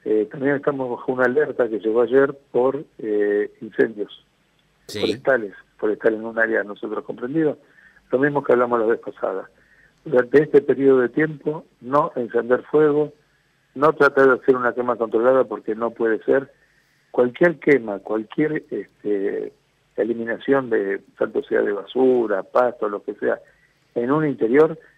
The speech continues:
Speaker 1: deben de comunicárselo a bomberos. Para que el bombero sepa lo que ustedes están haciendo. Entonces, de esa manera, tener previsto cualquier tipo de problema que pueda haber, y decirle, "No, miren, quédenme mañana porque hoy las condiciones no son las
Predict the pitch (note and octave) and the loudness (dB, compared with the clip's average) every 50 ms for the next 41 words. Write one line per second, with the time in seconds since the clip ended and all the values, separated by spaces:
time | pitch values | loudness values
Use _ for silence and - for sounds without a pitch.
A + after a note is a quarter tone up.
0 | _ _ _ _ _ _ _ - - E3 D#3 D3+ D3 C#3 B2+ - A#2+ A2+ A#2 A#2 | _ _ _ _ _ _ _ 2 2 4 2 0 -2 -2 -2 -2 -2 -4 -4 -6
1 | A#2 A2 - C3 C3 B2 - C3+ B2+ A#2+ A#2+ A#2+ A#2+ C3+ C#3+ C#3 A#2+ G#2+ F#2 - | -8 -4 -4 -4 -4 -2 -2 0 2 2 2 0 2 4 4 4 4 2 -4 -8
2 | - - _ _ _ _ _ _ _ _ _ _ _ _ _ _ _ _ - G#2+ | -14 -20 _ _ _ _ _ _ _ _ _ _ _ _ _ _ _ _ -6 -2
3 | G#2+ A2+ A2 G#2+ A2+ A2+ A#2 A#2+ B2 A#2 - - - - - - C#3 A#2+ A2+ A2+ | -2 -2 0 -2 -2 -2 0 -2 -2 -2 -4 -4 -4 -4 -2 0 -2 -2 -2 -4
4 | G#2 - - B2+ A#2+ G#2 G#2+ G#2 - A2+ A2 G#2+ G2 - - A2 G2+ G2 F#2 - | -8 -4 -2 -2 -2 -2 -6 -8 -10 -10 -10 -10 -10 -8 -8 -8 -8 -8 -10 -18
5 | _ _ _ _ _ _ _ _ _ _ - A2 - C3+ - - A2 A2 A#2+ A#2 | _ _ _ _ _ _ _ _ _ _ -16 -16 -16 -16 -12 -6 -4 -4 -4 -4
6 | - B2+ A#2+ C3 C3+ C#3+ D3 D3 C3+ D3+ D#3+ E3 - _ _ _ _ _ _ _ | -4 -2 -2 -2 -2 0 0 0 0 -2 -2 -4 -8 _ _ _ _ _ _ _
7 | _ _ - A2+ A#2+ B2+ A#2+ A#2 - A#2 A#2 A#2+ B2+ B2 - _ - C3 - _ | _ _ -8 -4 -2 0 -2 0 0 -2 0 0 -2 -4 -6 _ -10 -10 -10 _
8 | _ _ _ - A2 A2+ A2 G#2+ - - A#2 A2 - A#2+ A2+ - A2 G#2 - A2 | _ _ _ -6 -4 -4 -4 -2 -2 -2 -2 -2 -4 -6 -4 -2 -2 -2 -2 -2
9 | A2 A2+ G#2+ A2 A2 A#2 B2 B2+ D3 D#3+ D#3+ - - - - - _ _ _ - | -2 -2 -4 -2 0 2 4 4 4 4 2 -2 -10 -20 -20 -20 _ _ _ -6
10 | - - C3+ B2+ B2+ C3+ C#3 C3 B2+ B2+ A2+ G#2+ G#2+ G2+ F#2 - - - _ _ | -2 -2 0 2 2 2 2 2 2 0 0 0 -4 -6 -10 -18 -20 -20 _ _
11 | _ _ - C3 C3 C3 B2+ B2 B2+ B2+ C3 D3 D#3 D#3+ D3+ B2 A#2 A2 A#2 B2 | _ _ 0 0 2 2 2 2 2 2 2 4 4 4 4 2 0 0 2 2
12 | A#2+ A2 - - A2+ A2+ G#2+ G2 B2+ B2+ A#2+ A#2 A2+ A2 G2+ - B2+ A#2 A2 G#2+ | 2 2 0 -4 -10 -10 -6 -6 -6 -6 -6 -6 -8 -8 -6 -6 -6 -4 -4 -6